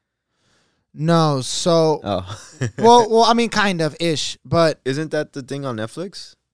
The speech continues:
Speaker 1: Yeah, it's, it's called Bad Nurse. Um, but when I was watching it, I didn't. I,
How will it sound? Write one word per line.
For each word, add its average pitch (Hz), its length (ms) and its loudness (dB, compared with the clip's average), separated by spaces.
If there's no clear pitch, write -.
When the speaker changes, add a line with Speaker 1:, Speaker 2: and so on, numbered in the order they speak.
Speaker 1:
Yeah, 151 400 0
it's, 123 120 -14
it's 156 180 -4
called 180 240 0
Bad 143 220 -2
Nurse. 120 460 -12
Um, 151 440 0
but 196 180 6
when 226 140 8
I 226 60 4
was 190 120 2
watching 220 380 2
it, 190 100 -4
I 185 100 2
didn't. 240 340 2
I, 170 80 -6